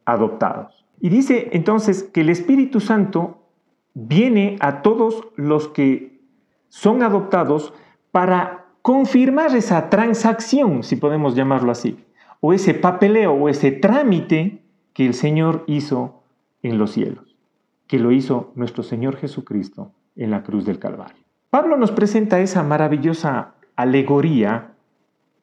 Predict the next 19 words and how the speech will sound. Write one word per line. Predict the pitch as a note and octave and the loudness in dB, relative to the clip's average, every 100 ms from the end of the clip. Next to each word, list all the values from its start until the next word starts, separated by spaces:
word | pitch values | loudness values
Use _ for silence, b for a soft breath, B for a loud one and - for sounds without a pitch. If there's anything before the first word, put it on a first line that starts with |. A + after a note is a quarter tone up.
| _ - _ _ - | _ -20 _ _ -2
tomando, | D3+ E3+ F3+ D#3+ D#3+ - - _ _ _ - | 0 2 2 2 0 -4 -12 _ _ _ -4
eh, | B2+ A#2 A2+ G#2+ - - | 0 2 2 0 -4 -10
con | - A#2+ | -6 -2
la | A2+ | -2
cultura | - C#3 E3+ D#3 | -2 -2 0 0
romana, | A#2+ C3 B2+ A2+ | 2 0 -2 -4
con | A#2 G#2+ | -4 -2
las | G#2 | 0
leyes | A2+ D3+ C#3+ A2+ - - | 0 2 2 0 -4 -8
romanas | G#2 B2 C3+ A2 A2 A2+ b b b | -4 0 0 0 -2 -6 b b b
acerca | B2 G#2 B2+ F#3 A3+ G#3 - _ _ | -8 -2 -2 0 -2 -2 -10 _ _
del | G2 A2+ G#2+ G#2+ A2 | -4 0 2 0 -2
proceso | - B2 - C#3+ C3 | -2 -2 0 -2 0
de | A#2+ | 0
adopción. | C3 E3 B3+ G3+ B B - | 0 -2 -2 -4 B B -4
Y | G3 | -2
recuerden | A#3+ C#4 C4+ B3+ | 0 0 0 0
que | - | -2
Pablo | - F#3+ C#3 D3+ | 0 0 0 -2